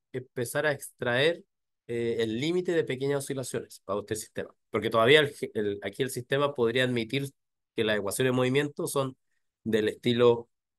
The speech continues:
que están acá, que todavía no son pequeñas oscilaciones, son el caso físico completo.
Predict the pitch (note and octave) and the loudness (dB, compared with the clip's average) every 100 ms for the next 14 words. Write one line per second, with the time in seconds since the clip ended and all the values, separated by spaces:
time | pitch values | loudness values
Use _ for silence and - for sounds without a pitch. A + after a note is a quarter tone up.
0 | _ _ _ _ - - F#2 G#2 C#3 - | _ _ _ _ -10 -6 -4 0 -2 -2
1 | - _ _ _ _ _ _ _ - F2+ | -10 _ _ _ _ _ _ _ -8 -4
2 | F2 G#2 F#2 A2+ A2+ B2 B2+ B2+ C3+ B2+ | -2 -2 -2 -4 -2 0 0 2 0 0
3 | A#2+ - F2 F2+ F2 F2 _ _ _ _ | -4 -6 -10 -10 -14 -16 _ _ _ _
4 | _ _ _ G2+ G2 F#2+ A2+ A2 G#2+ G2+ | _ _ _ -4 -4 0 -2 0 0 0
5 | G2 - A#2 A#2 A2 G2+ - F#2 B2+ B2+ | 0 2 2 2 0 -2 0 -2 2 0